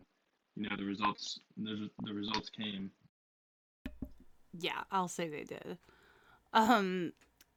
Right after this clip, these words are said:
Speaker 2: what are you most excited for Mariners fans to get to know about you? What are you, what are you excited for the fan base to see?
Speaker 1: I guess,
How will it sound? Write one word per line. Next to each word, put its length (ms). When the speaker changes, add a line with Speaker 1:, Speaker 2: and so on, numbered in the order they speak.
Speaker 2:
what 480
are 140
you 160
most 380
excited 680
for 440
Mariners 720
fans 640
to 280
get 220
to 100
know 180
about 280
you? 180
What 140
are 60
you, 380
what 220
are 60
you 140
excited 640
for 480
the 200
fan 300
base 280
to 120
see? 520
Speaker 1:
I 80
guess, 480